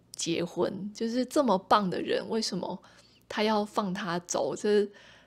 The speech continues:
这是太让我心痛了。然后某种程度来说，我也觉得为什么他要跟Mister Big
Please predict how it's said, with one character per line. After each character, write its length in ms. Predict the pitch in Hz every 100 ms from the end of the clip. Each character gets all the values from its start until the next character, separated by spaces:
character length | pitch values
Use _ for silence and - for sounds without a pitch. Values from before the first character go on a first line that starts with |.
| _
这 140 | -
是 80 | 226
太 220 | 226 254
让 200 | 208 202
我 160 | 175 175
心 320 | - 185 190
痛 400 | 190 - 185 -
了。 160 | - 214 - _ - - - - _ _ _ _ _ _ _
然 160 | 196
后 240 | 226 285 254
某 200 | 190 202
种 160 | 196
程 180 | 196 220
度 140 | 185 220
来 240 | 196 190
说， 360 | 185 190 185 185
我 160 | 180
也 140 | 190 175
觉 200 | 165 165
得 80 |
为 140 | 175 240
什 160 | -
么 120 | 180 180
他 180 | -
要 140 | 185 202
跟 180 | 196 185
Mister 400 | 180 196 - 180
Big 300 | 180 180